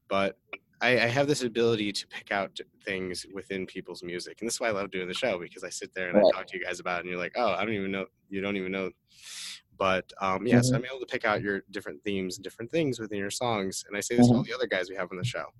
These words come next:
Speaker 1: And I noticed that predominantly with a lot of your music. And I think it's great. Your music's very positive, too. Like, there's never, even, like, your slower songs, they're still very
Speaker 2: Mm-hmm.
Speaker 1: positive. They're trying, you're trying to uplift people. You're trying to be,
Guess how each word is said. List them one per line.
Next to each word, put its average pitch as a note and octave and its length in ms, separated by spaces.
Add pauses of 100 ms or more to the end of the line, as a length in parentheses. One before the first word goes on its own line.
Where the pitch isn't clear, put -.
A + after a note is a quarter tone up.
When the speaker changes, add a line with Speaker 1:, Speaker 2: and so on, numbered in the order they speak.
(580)
Speaker 1:
And G2 520 (240)
I G#2+ 80
noticed A2+ 340
that G#2 240
predominantly A#2+ 800
with F#2 180
a F2 60
lot F#2+ 260
of F2 60
your E2+ 200
music. - 460
And G#2+ 80
I A2 40
think A2+ 120
it's G2+ 100
great. F2+ 280
Your A#2 100
music's F3 280
very D3 160
positive, B2+ 640
too. G2 300
Like, G2 180 (440)
there's C3+ 180
never, D3 440
even, F#3+ 220
like, G3 180
your C3 100
slower C3 380
songs, E3+ 460 (140)
they're C3 80
still F3+ 280
very E3 200
Speaker 2:
Mm-hmm. C3 180 (140)
Speaker 1:
positive. - 360
They're A2+ 120
trying, C#3+ 520
you're B2 120
trying C3+ 260
to A2+ 80
uplift A2+ 380
people. G2+ 240
You're G2 60
trying A2+ 320
to G#2+ 160
be, G#2 400